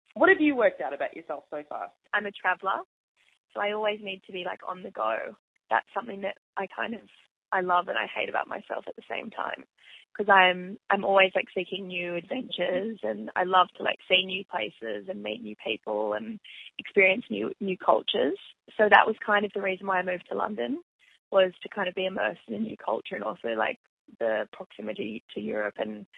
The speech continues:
Speaker 2: the ability to travel. But I guess I'm, the older I get, the more I am about, like, family and just having, like, a few good, close friends that kind of mean everything. So that's, I guess that's me. <laughs>
Speaker 1: So when did you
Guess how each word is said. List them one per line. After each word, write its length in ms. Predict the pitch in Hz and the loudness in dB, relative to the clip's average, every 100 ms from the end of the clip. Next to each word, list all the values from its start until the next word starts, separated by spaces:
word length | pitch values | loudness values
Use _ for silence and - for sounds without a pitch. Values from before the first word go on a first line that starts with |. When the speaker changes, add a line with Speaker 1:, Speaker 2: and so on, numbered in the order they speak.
| - - _ | -20 -20 _
Speaker 2:
the 60 | 208 | -4
ability 360 | 196 190 190 | 0 2 0
to 80 | 180 | 2
travel. 460 | - 175 - - - - | 4 4 4 -4 -8 4
But 100 | 233 | 6
I 100 | 254 | 6
guess 320 | 233 262 269 - - - _ _ - | 8 8 8 0 -20 -20 _ _ 2
I'm, 360 | 233 233 226 - _ | 2 2 -4 -10 _
the 80 | 233 | 0
older 260 | 240 262 262 | 4 6 6
I 80 | 247 | 4
get, 180 | 220 - | 2 -2
the 60 | |
more 240 | 220 220 196 | -4 -2 -2
I 80 | 208 | -6
am 100 | 196 | -4
about, 280 | 196 190 - | 2 2 0
like, 180 | - - - | -6 -8 -4
family 420 | 214 190 190 190 | 0 0 -2 -4
and 100 | 202 | -6
just 120 | 180 | -10
having, 200 | - 214 | -6 -4
like, 160 | 202 208 | -4 -4
a 60 | 208 - | -6 -4
few 220 | 104 101 | -8 -6
good, 280 | - 107 - | -6 -8 -8
close 260 | - 107 - | -4 -4 -4
friends 340 | - 107 110 104 - - _ _ _ - | -2 -2 -2 -12 -18 -20 _ _ _ -14
that 120 | - | -6
kind 160 | 202 180 | -2 -2
of 120 | 175 | -6
mean 160 | 175 - | -8 -6
everything. 500 | - - - - 202 _ | -4 -6 -6 -10 -12 _
So 60 | - | 0
that's, 180 | 117 - - _ _ | 0 0 -8 _ _
I 60 | 214 | -4
guess 120 | 220 - | -4 -2
that's 200 | - - | -4 -4
me. 260 | - - - _ - | -6 -6 -10 _ -10
<laughs> 280 | 247 - 233 - _ _ - - _ | -10 -8 -12 -14 _ _ -20 -20 _
Speaker 1:
So 80 | 294 | 6
when 120 | 320 | 8
did 100 | 392 370 | 8 6
you 360 | 320 269 247 | -2 -2 -4